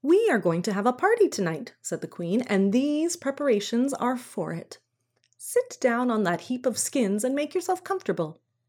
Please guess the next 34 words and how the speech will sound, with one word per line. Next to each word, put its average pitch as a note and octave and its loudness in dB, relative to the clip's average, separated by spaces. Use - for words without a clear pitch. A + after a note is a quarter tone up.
and G3 -2
I F3 2
will F3+ -2
send B3 0
someone F3+ -4
to D4 -6
look D4 -4
after E4 -6
you." D#3+ -8
I A#3+ 2
sat C#4+ -2
still, G#3 0
wondering G#3+ 0
what F#3+ 2
would F3 -2
happen F#3 -2
next, - -4
until B3 2
the C4 0
door A#3 2
opened, F3 0
and G3 -2
two E4+ 4
hot - -4
mince D#4 2
pies G3+ -4
walked F3 -4
in, D#3+ -8
followed G3 6
by G3 4
a G3 2
cup G#3 -6
of A3+ -10
coffee, B3+ -8